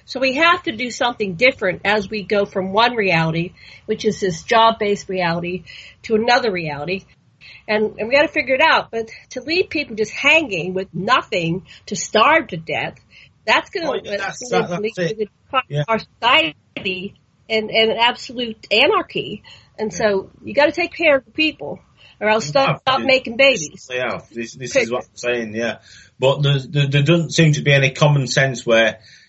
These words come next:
Speaker 2: you know, let's start off by, you know, sort of, like, making sure that people are not starving and they've got homes, you know, sort of, and, you know, but there doesn't seem to be any common sense, you know, it, it,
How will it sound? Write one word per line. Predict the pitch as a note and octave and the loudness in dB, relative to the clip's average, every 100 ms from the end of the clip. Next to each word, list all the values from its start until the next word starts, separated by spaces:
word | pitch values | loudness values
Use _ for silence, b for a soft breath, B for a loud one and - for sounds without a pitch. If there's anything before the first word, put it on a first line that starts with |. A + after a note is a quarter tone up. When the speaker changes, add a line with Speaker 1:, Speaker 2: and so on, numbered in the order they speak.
| b | b
Speaker 2:
you | B2+ | 0
know, | C3+ B2+ | 4 4
let's | D#3 D#3 - | 4 2 -2
start | - D3 D3 | 2 2 2
off | C3+ - | -2 -4
by, | - C3 | -6 -4
you | B2 A#2+ E3+ C3+ | -6 -10 -12 -8
know, | B2+ G#2+ | -6 -6
sort | G#2 B2+ A2 | -6 -6 -4
of, | |
like, | A2 A2 G#2+ - | -2 -2 -2 -4
making | C3 B2+ C3+ | -2 -2 -2
sure | A#2+ B2 A2 | 0 2 2
that | A2+ - | 0 -4
people | B2 A#2+ G#2+ | -6 -4 -2
are | G#2+ | 0
not | A2+ | 0
starving | - - A#2 A2+ G2+ | -2 2 2 2 0
and | G2 G2+ | -6 -6
they've | F#2+ | -6
got | A#2+ - | -6 0
homes, | A#2+ A2+ G2 F2+ F2 - b b b b b | 4 4 2 0 -2 -6 b b b b b
you | G#2+ A2+ | 0 2
know, | A2 G2+ | 4 4
sort | G2 - G#2+ | 2 4 2
of, | G2+ - | 2 -2
and, | G2 A2 G#2+ | -4 -6 -6
you | F2+ A#2+ A#2 | -4 0 2
know, | F#2 E2+ b b b _ | 2 0 b b b _
but | G#2+ G#2+ - | 0 0 -2
there | - C3+ C3+ | -8 0 2
doesn't | D3+ D#3+ | 4 4
seem | - D#3 D3 | 4 4 4
to | C#3+ | 2
be | A#2+ B2+ B2+ | 2 2 2
any | C#3 C#3 | 2 0
common | C3 - C#3 C3 A#2+ | 0 2 2 0 -4
sense, | - C3+ A#2+ E3+ - | 0 0 0 -4 -6
you | F#2+ F#2+ A2 B2 | -8 -8 -4 -2
know, | A2+ F2+ F2 D#2 | 0 0 0 -4
it, | G2+ D#2 F2 E2+ | -8 -8 -6 -8
it, | - | -10